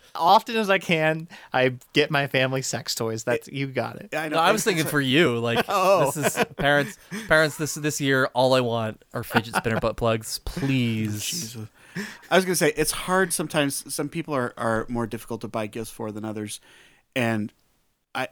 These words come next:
Speaker 2: I've never really liked asking people what they want because then they know what I'm gonna buy 'em.
Speaker 1: Right.
Speaker 2: I like to surprise people.
Speaker 1: Absolutely.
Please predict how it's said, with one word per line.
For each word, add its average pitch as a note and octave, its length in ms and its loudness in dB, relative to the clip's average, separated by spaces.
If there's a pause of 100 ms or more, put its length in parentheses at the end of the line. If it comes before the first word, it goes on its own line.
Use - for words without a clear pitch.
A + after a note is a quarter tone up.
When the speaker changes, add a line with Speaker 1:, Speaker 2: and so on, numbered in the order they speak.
Speaker 2:
I've C#3 220 -8
never D#3 320 0
really F3 320 0
liked A2 460 -6 (120)
asking A#2+ 360 -2
people B2 280 -6
what A2+ 220 -4
they A#2 100 -6
want G#2+ 480 -4
because C#3+ 320 -8
then F3+ 160 -4
they F#3 140 -6
know E3+ 160 -4
what F3 120 -6
I'm E3 140 -2
gonna E3 220 -4
buy C#3+ 280 -6
'em. B2 280 -10
Speaker 1:
Right. A2+ 280 -2 (200)
Speaker 2:
I F3+ 160 4
like G#3 300 0
to - 80 -10
surprise A#2 460 0
people. - 440 -12 (180)
Speaker 1:
Absolutely. E3+ 400 -2